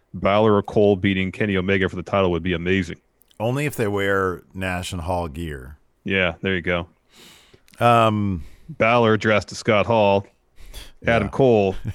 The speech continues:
Speaker 2: <laughs>
Speaker 1: Kevin
Speaker 2: Di-,
Speaker 1: Nash.
Speaker 2: Diesel, yeah. That'd be great.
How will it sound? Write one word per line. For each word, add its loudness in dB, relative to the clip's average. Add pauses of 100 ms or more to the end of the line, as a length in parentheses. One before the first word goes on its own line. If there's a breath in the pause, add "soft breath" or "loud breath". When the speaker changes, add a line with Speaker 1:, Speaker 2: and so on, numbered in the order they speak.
(300)
Speaker 2:
<laughs> -20
Speaker 1:
Kevin 0
Speaker 2:
Di-, 2
Speaker 1:
Nash. -8
Speaker 2:
Diesel, -10
yeah. -10 (520 soft breath)
That'd -6
be -8
great. -8